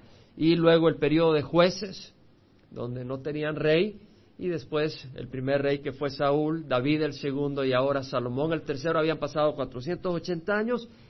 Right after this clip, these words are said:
En el cuarto año, eh,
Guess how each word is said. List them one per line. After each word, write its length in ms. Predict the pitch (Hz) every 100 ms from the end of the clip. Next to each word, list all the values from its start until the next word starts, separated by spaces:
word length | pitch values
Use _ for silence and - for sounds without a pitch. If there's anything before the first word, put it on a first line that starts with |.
| _ -
En 120 | -
el 80 | 101
cuarto 480 | 139 190 202 220
año, 380 | 226 220 147 117 - - - _ _ _ _ _ _ _ _ _
eh, 320 | - 104 98